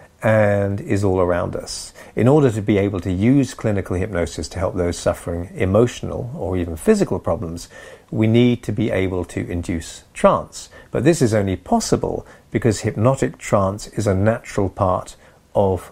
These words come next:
the human experience. So hypnotic trance happens regardless of whether a person believes in it or not. You know, my belief or otherwise in jet planes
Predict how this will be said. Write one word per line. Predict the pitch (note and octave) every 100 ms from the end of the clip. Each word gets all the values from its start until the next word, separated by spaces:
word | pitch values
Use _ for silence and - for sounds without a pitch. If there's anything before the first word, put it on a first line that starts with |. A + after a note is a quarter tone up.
| -
the | A#2
human | F#2+ A2 F#2+ E2+ F2 -
experience. | - - - F#3 A2+ E2 - - -
So | - -
hypnotic | A#2+ D3+ G3 F#3+ C3
trance | - D#3 A#2+ -
happens | C#3+ A#2+ G2+ F#2
regardless | G2+ F2 C3 C#3+ C3+ F2+ -
of | F#2
whether | G2+ F#2+
a | F2+
person | - G2+ - F#2+
believes | F2 G2+ G#2+ B2 C3 G2+
in | G2
it | E2+ -
or | F#2+
not. | G2 F#2 - -
You | -
know, | F2+
my | F#2+ A2
belief | A2+ G#2 G#2 -
or | F#2 F#2+
otherwise | G2 G2 F#2 F#2
in | F2+
jet | F2+ B2 -
planes | - F2+ G#2 G#2+